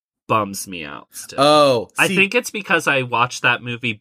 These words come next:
Speaker 1: Buddy a lot as a child
Speaker 2: <laughs>
Speaker 1: with Rene Russo,
Speaker 2: Okay.
Speaker 1: and she, like, sets Buddy free
Speaker 2: Sh-, well,
Speaker 1: into
Speaker 2: yeah,
Speaker 1: the
Speaker 2: we were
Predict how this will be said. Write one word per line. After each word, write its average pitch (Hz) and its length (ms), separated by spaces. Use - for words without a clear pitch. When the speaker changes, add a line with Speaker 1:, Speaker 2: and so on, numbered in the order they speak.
Speaker 1:
Buddy 117 480
a 170 100
lot 175 280
as 185 120
a 185 60
child 190 640
Speaker 2:
<laughs> - 240
Speaker 1:
with 131 160
Rene 123 320
Russo, 180 800
Speaker 2:
Okay. - 420
Speaker 1:
and 143 200
she, 175 200
like, 135 260
sets - 680
Buddy 160 300
free 123 560
Speaker 2:
Sh-, - 260
well, 233 200
Speaker 1:
into 240 100
Speaker 2:
yeah, 262 140
Speaker 1:
the - 60
Speaker 2:
we 254 120
were 269 160